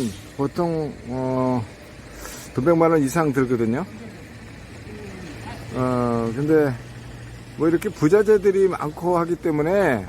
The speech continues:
자기가 그림만 한번 그려보시면, 어, 충분히 할 수 있으세요. 이거는 이제 골재입니다. 골재인데,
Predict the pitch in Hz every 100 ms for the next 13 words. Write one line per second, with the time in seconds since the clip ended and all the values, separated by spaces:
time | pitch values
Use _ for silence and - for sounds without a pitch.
0 | - - 135 151 170 180 147 - 170 214
1 | 226 208 196 190 156 180 165 147 147 156
2 | 202 139 92 - - - - - - -
3 | - - 117 120 117 117 113 - - 220
4 | 233 226 165 180 156 123 104 110 127 143
5 | - - - - - - - - - -
6 | - - - 127 151 185 190 175 - 190
7 | 185 214 180 151 156 175 - 160 165 160
8 | 135 120 95 - - - 120 120 117 107
9 | - 143 131 123 120 113 156 139